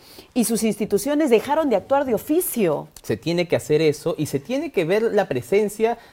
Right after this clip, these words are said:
Speaker 2: del aparato judicial,
Speaker 1: Pero
Speaker 2: porque
Speaker 1: es
Speaker 2: la
Speaker 1: una
Speaker 2: policía
Speaker 1: presencia constante,
Speaker 2: Exacto,
Speaker 1: una
Speaker 2: tiene que
Speaker 1: presencia
Speaker 2: ser cons-,
Speaker 1: permanente,
Speaker 2: constante y
Speaker 1: no venir
Speaker 2: permanente.
Speaker 1: para la cámara, por Dios, eso es una burla para nosotros, eso es una falta de respeto.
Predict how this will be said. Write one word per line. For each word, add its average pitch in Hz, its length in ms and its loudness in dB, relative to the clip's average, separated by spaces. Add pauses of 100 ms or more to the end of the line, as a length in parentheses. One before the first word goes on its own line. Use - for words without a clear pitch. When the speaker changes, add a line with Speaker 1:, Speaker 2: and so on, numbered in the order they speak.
Speaker 2:
del 117 640 2
aparato 156 480 6
judicial, 117 480 2
Speaker 1:
Pero 240 120 8
Speaker 2:
porque 311 140 4
Speaker 1:
es 302 40 6
Speaker 2:
la - 60 8
Speaker 1:
una - 80 6
Speaker 2:
policía - 360 6
Speaker 1:
presencia 302 360 6
constante, 262 800 2
Speaker 2:
Exacto, 196 420 6
Speaker 1:
una 202 100 4
Speaker 2:
tiene 226 180 4
que 285 80 4
Speaker 1:
presencia 320 140 4
Speaker 2:
ser 302 80 2
cons-, 294 120 6
Speaker 1:
permanente, 190 720 0
Speaker 2:
constante 180 500 6
y 226 40 8
Speaker 1:
no 285 140 6
venir 339 80 6
Speaker 2:
permanente. 302 300 2
Speaker 1:
para 359 140 6
la - 220 4
cámara, 233 560 2
por 165 220 -4
Dios, 220 320 2
eso 262 180 -4
es 330 100 -8
una 339 260 2
burla 233 460 0
para 151 200 0
nosotros, 175 540 -4
eso 247 180 -6
es 294 100 -12
una 330 160 0
falta 240 380 -2
de 320 100 0
respeto. 202 1040 -2